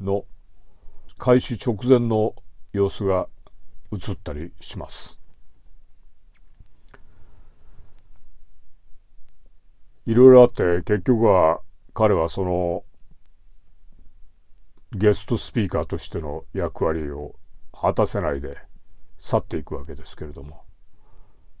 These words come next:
全体として非常に今まさにこの現代を扱う芝居になったと思います。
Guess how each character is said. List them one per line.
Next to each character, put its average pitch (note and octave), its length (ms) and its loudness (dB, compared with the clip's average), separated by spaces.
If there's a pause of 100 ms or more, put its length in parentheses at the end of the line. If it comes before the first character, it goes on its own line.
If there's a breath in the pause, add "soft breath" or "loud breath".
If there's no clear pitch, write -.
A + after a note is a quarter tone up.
(1300)
全 G#2+ 220 4
体 F#2+ 160 4
と F#2+ 120 0
し - 100 -8
て E2+ 240 2
非 - 160 -2
常 G2 220 4
に F2+ 300 -2 (600)
今 A2+ 180 4
ま F#2 180 2
さ - 120 0
に D#2 100 -4
こ - 160 -4
の F2+ 300 0
現 G#2 260 2
代 D2 120 -2 (440)
を F2+ 280 0
扱 - 400 0
う E2 160 0
芝 D#2+ 320 -2
居 D#2 60 -2
に D2+ 40 -6
な C#2+ 100 -6
っ - 80 -6
た - 120 -8
と - 340 -10 (220)
思 C#2+ 240 -8
い - 20 -12
ま - 140 -10
す。 - 280 -10